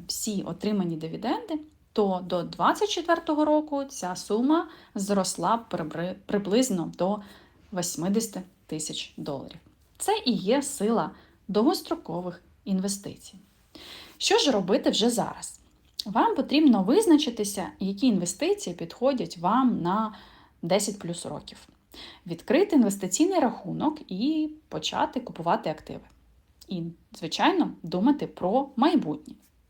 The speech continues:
Не шукайте швидкі гроші. Шес-, шоста порада з книги — це навчати дітей фінансової грамотності. Багаті люди не просто залишають гроші у спадок,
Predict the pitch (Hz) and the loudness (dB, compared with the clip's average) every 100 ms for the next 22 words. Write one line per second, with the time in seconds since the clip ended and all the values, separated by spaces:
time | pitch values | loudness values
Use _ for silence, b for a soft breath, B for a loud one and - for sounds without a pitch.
0 | _ 311 302 - 233 208 156 - - - | _ 6 8 8 4 2 2 0 -4 -4
1 | 165 - 160 139 131 - - _ _ _ | -8 -10 -10 -8 -10 -10 -14 _ _ _
2 | _ _ _ _ _ _ _ _ - - | _ _ _ _ _ _ _ _ -14 -8
3 | - 208 - - - 349 415 - 269 226 | -4 -4 -6 -8 -2 2 2 0 2 4
4 | 233 226 175 - 202 302 370 359 B B | 4 4 0 -2 0 0 0 -6 B B
5 | B - - 254 349 349 B _ 196 175 | B -8 0 4 4 0 B _ 0 0
6 | - - 208 254 208 - - 185 226 - | 0 2 2 2 0 -4 -2 0 2 0
7 | 165 175 196 202 185 170 170 175 156 117 | -2 0 0 -2 -2 -2 0 2 0 -4
8 | - - - - _ _ B B B B | -12 -14 -14 -18 _ _ B B B B
9 | 202 254 453 - 226 262 339 214 214 214 | 2 2 2 2 2 4 2 2 0 0
10 | 277 403 403 226 202 202 202 262 269 196 | 4 4 4 2 4 2 2 2 0 0
11 | 180 240 240 208 196 - 180 151 165 | 0 0 0 -2 -4 -2 -4 -4 -10